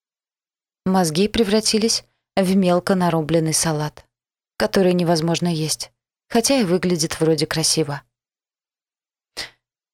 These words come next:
Здесь нужно пояснить, если вам интересно, что для иммигранта в Америке самый быстрый и надёжный способ получить документы — это брак. Это даже быстрее, чем воссоединение семьи.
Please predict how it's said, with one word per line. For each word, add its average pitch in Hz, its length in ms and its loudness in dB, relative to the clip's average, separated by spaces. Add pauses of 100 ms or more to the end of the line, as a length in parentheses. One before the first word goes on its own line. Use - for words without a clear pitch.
Здесь 220 400 2
нужно 220 300 2
пояснить, 170 760 -2 (300)
если 170 340 0
вам 165 220 0
интересно, 170 640 -2 (240)
что - 240 -2
для 190 200 4
иммигранта 185 580 0
в 165 60 -2
Америке 170 580 -2 (440)
самый 214 400 2
быстрый 156 800 -4
и 185 100 0
надёжный 165 480 2
способ - 480 -2 (100)
получить 170 520 0
документы — 165 680 -2 (540)
это 233 180 0
брак. 156 400 -6 (1000)
Это 202 180 0
даже 180 240 2
быстрее, 170 480 0
чем 170 260 -2
воссоединение 156 800 0
семьи. 151 480 -4